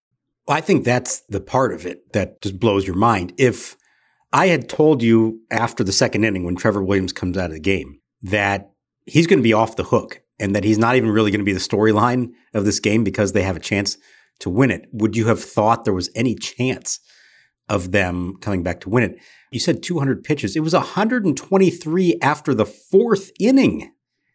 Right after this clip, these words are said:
That's insane. But because they somehow were able to limit the damage,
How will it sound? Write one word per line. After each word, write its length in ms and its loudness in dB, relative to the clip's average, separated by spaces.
That's 180 0
insane. 720 -2
But 100 2
because 280 0
they 80 6
somehow 380 2
were 280 4
able 280 4
to 120 -2
limit 480 2
the 80 0
damage, 760 -2